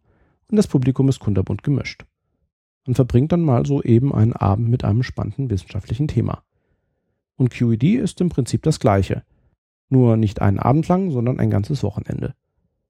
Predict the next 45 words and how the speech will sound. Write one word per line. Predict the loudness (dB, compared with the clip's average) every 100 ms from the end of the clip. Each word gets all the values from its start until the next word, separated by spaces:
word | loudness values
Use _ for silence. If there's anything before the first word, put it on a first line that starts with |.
| _
Eine | -4 -2
privat | 2 2 2 0
organisierte | -2 0 2 4 2 0
und | -4 2
sehr | 2 2
informelle | -2 0 0 2
Möglichkeit, | 2 0 -4 0 4 2 0 _ _ _ -8
sich | -4
neue | 0 0
Eindrücke | 2 2 2 -2 0
aus | 0 -2
allen | -2 0
Wissenschaftsbereichen | 0 0 -2 -4 0 0 0
zu | -6
verschaffen | -4 0 0 2 -2 _ _ _ _ _
und | -2 2
über | 2
den | 2
eigenen | 0 0
Tellerrand | 2 2 0 -4
hinauszuschauen. | -8 -10 -12 -8 -8 -8 -16 _ _ _ _ _ _ _ -4
Und | 2
wenn | 4 4
man | 4
dann | 4
nach | 2
einem | -2 -4
Vortrag | 0 0 0
noch | -2
eine | -4 -4
Frage | 2 2 4
hat, | 2 0 _ _ _ -20 -12
diskutiert | -4 0 0 2
man | 0 0 -2
mit | -2 -2 0
Herrn | 2 2 2
oder | -4 -4
Frau | -2 -4
Professor | -4 0 2 4 2 2
eben | 0 0
noch | -4
bei | -4 -2
einem | 0 2
Bier | 2 4
weiter. | 2 2 0